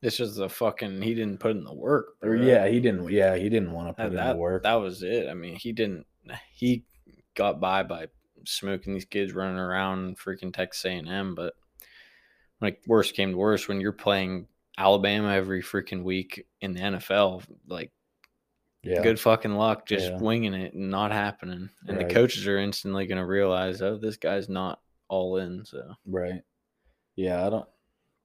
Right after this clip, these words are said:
Speaker 2: I feel like it's gotta be Bijan, but you never know, he could come in and not do good at all.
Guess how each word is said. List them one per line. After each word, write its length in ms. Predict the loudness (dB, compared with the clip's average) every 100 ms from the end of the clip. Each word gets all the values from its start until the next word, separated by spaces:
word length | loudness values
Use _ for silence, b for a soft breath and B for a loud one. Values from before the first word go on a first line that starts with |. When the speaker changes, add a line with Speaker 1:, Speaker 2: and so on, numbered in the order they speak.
| _ _ _ _ _
Speaker 2:
I 120 | 0
feel 220 | 6 8
like 140 | 8 6
it's 160 | 2
gotta 220 | -2 -4 -4
be 160 | -6
Bijan, 680 | -8 -6 -6 -8 -8 -10 -12 _ _ _ _ _ _ _
but 360 | 2 2 2 -12 _ _ _ _ _ _
you 60 | -6
never 200 | -4 -2
know, 180 | -2 -2
he 60 |
could 180 | -4 -8
come 260 | -4 -2 0
in 180 | -2 -4
and 360 | -6 -8 -12
not 300 | -8 -6 -6
do 180 | -4 -4
good 220 | -4 -4
at 120 | -4 -2
all. 400 | -2 -2 -4